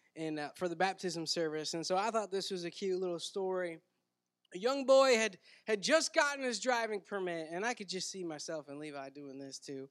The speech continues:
He had just gotten his driving permit, and he asked his father, who was a minister, if they could discuss the use of the car. And so his father took him into the study and said, "I'll make you a deal, son. You bring your grades up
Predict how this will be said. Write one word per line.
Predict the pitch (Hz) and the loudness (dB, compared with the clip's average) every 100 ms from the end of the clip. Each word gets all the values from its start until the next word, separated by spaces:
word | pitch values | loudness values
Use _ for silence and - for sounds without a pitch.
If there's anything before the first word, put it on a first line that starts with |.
| _ - - _ | _ -20 -20 _
He | 254 | 4
had | 247 196 | 4 4
just | 311 302 | 2 4
gotten | 311 285 247 | 2 0 0
his | 214 | -2
driving | 247 233 226 214 | 2 0 0 -6
permit, | 220 220 220 226 | -6 -2 -2 -2
and | 190 | -2
he | 214 | 0
asked | 233 - | -2 -4
his | 202 | -8
father, | - 165 185 208 | -6 -6 -2 -2
who | 185 233 | 0 2
was | 226 226 | 2 2
a | 247 | 2
minister, | 226 175 165 - 185 214 233 - - - _ 202 | 4 2 0 -2 0 0 -2 -10 -20 -20 _ -8
if | 202 | 2
they | 269 294 | 4 4
could | 277 254 | 2 2
discuss | 247 226 - 302 - | 2 0 4 4 2
the | 247 | -4
use | 226 285 285 | 0 2 2
of | 269 214 | 0 -4
the | 214 | -6
car. | 247 247 202 139 113 _ _ _ _ _ _ - - - _ _ _ _ | -2 0 0 -4 -12 _ _ _ _ _ _ -16 -16 -18 _ _ _ _
And | 160 160 | -4 2
so | 190 | 4
his | 175 - | 2 2
father | 208 208 202 | 2 4 2
took | 226 226 | 2 2
him | 220 | 4
into | 220 208 | 2 2
the | 196 196 | 0 0
study | - 214 220 208 | 2 4 4 4
and | 185 | 2
said, | 214 208 | 2 2
"I'll | 202 | 2
make | 214 196 | -2 -2
you | 214 | -4
a | |
deal, | 190 180 139 | 0 0 0
son. | - 139 151 170 _ _ _ _ _ _ _ _ | -6 -8 -10 -12 _ _ _ _ _ _ _ _
You | 175 | -4
bring | 175 190 175 | 8 8 8
your | 151 | 6
grades | 180 240 240 233 | 6 6 8 6
up | 285 294 | 6 2